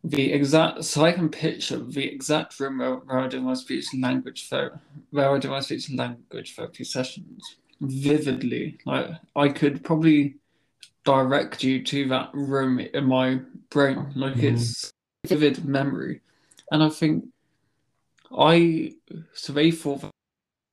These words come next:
Speaker 1: could speak properly until I was seven or eight. So it teach me sort of a, a type of sign language to show whilst I was still developing my speech when it got better.
Speaker 2: Wow.
Speaker 1: Because I sort of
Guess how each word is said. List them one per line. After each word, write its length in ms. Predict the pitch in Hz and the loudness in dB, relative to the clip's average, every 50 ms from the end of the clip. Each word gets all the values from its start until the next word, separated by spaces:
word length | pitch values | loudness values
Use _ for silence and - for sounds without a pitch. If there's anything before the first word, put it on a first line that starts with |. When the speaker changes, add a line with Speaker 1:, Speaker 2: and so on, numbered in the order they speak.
| _ _ - | _ _ -8
Speaker 1:
could 80 | 127 127 | -8 -6
speak 320 | - - 143 - - - | -4 -2 -2 -2 -4 -4
properly 340 | - - 139 135 - - 120 | -4 -6 -6 -6 -6 -8 -8
until 320 | 117 123 - - - 135 | -8 -8 -8 -6 -4 -4
I 20 | 135 | -4
was 160 | 135 131 - | -2 -2 -4
seven 300 | - 135 131 135 143 143 | -2 -2 -2 -2 -2 -2
or 260 | 135 135 135 135 147 | -2 -2 0 0 0
eight. 100 | 165 - - _ _ _ _ _ _ | -2 -4 -6 _ _ _ _ _ _
So 200 | - - 143 139 | -4 0 0 0
it 100 | 135 131 | 0 2
teach 320 | - - 151 147 - - | 2 4 4 4 2 0
me 180 | 139 139 135 131 | -2 0 0 0
sort 240 | 127 131 131 131 135 | -2 -2 -4 -4 -2
of 220 | 135 139 135 127 - _ _ _ _ _ _ _ _ _ _ _ _ _ _ _ _ _ - | -2 -2 -4 -4 -6 _ _ _ _ _ _ _ _ _ _ _ _ _ _ _ _ _ 4
a, 300 | 147 147 156 151 - 151 | 4 6 6 6 6 4
a 100 | 151 143 | 4 4
type 260 | - - 170 165 165 | 4 2 2 2 2
of 100 | - - | -2 -6
sign 340 | - - 156 147 147 139 127 | -4 0 0 0 0 0 -2
language 520 | - - - - - - - - - - | -4 -6 -6 -6 -6 -6 -6 -8 -10 -8
to 160 | - - 135 | -6 -6 -6
show 380 | 131 - 135 135 135 - 131 - - - _ _ _ - | -4 -2 -2 -2 -2 -2 -4 -6 -10 -14 _ _ _ 2
whilst 340 | 143 139 147 143 143 - - | 4 6 6 6 4 0 -2
I 60 | 143 | -4
was 160 | 135 131 127 | -4 -4 -4
still 180 | - - 139 139 | -4 -4 -4 -4
developing 520 | 131 131 131 143 139 135 135 - - 151 | -4 -4 -4 -2 -2 -4 -6 -8 -8 -8
my 120 | - - - | -6 -6 -6
speech 520 | - - - - 120 123 127 - - - _ _ _ _ _ _ _ _ - | -8 -8 -6 -4 -2 -2 -4 -6 -10 -16 _ _ _ _ _ _ _ _ -2
when 160 | 139 139 143 | 0 0 0
it 80 | - | 0
got 220 | - 143 - - - | 0 -2 -4 -2 -2
better. 460 | 139 135 135 - 165 156 160 160 - - _ _ _ _ _ _ _ _ - | -4 -4 -4 -4 -6 -8 -8 -8 -10 -14 _ _ _ _ _ _ _ _ -20
Speaker 2:
Wow. 380 | 101 98 98 107 110 110 104 101 _ _ _ _ _ _ _ _ _ _ _ _ _ _ _ _ _ _ _ _ _ _ _ _ | -18 -16 -14 -12 -12 -12 -14 -18 _ _ _ _ _ _ _ _ _ _ _ _ _ _ _ _ _ _ _ _ _ _ _ _
Speaker 1:
Because 240 | - 151 175 180 165 | 0 2 4 4 4
I 280 | 185 170 165 151 151 | 4 4 4 2 0
sort 360 | - - - 147 147 139 - 135 | -2 -4 -4 -6 -6 -6 -4 -4
of 220 | 131 131 131 | -4 -4 -4